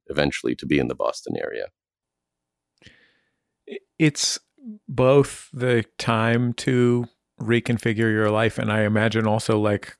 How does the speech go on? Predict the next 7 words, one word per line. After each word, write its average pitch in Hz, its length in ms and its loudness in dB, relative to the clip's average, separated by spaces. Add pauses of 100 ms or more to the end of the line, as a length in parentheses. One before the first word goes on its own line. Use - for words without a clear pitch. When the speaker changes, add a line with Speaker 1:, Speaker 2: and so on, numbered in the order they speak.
(140)
Speaker 2:
kind 110 240 0
of 101 160 0
a, 98 380 0 (1120)
a 95 320 -6 (520)
difficult 120 720 2 (360)
time 95 500 -2 (180)
to 95 300 -2